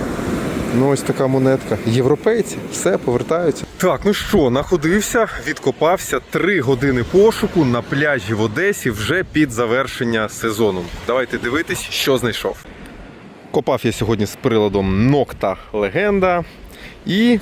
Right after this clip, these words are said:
знахідки у мене ось такі. Ну, по-перше, це дуже-дуже-дуже багато монет. Всі, звісно, що в переважній більшості вже в дуже поганому стані. Але все ж таки монетки ще трохи є. Десяточки є,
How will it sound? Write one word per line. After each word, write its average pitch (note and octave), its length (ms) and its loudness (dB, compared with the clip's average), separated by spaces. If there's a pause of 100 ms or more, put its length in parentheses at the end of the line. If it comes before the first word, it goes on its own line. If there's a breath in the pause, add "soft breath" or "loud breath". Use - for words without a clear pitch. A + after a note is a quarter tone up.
знахідки C#3+ 560 -2
у A#2+ 80 4
мене A#2 320 0 (100)
ось G2+ 240 0
такі. - 400 -6 (720 loud breath)
Ну, G3 100 4
по-перше, E3+ 480 0
це C3 300 0 (320)
дуже-дуже-дуже A#2+ 880 0
багато G2+ 380 -2
монет. D3+ 360 2 (140)
Всі, - 300 -4
звісно, C3+ 340 -2
що - 180 0
в - 60 -2
переважній A2 800 0 (140)
більшості C3+ 640 -2
вже G#2+ 280 0
в C3 40 -6
дуже A#2+ 280 2
поганому G2+ 460 0
стані. F#2+ 400 -4
Але F#3 180 2
все F#3+ 220 -2
ж E3 80 -8
таки B2 200 -2
монетки B2+ 440 0
ще B2+ 380 0
трохи A#2 460 0
є. G2+ 340 0 (440 loud breath)
Десяточки D#3+ 720 -2
є, D3 240 4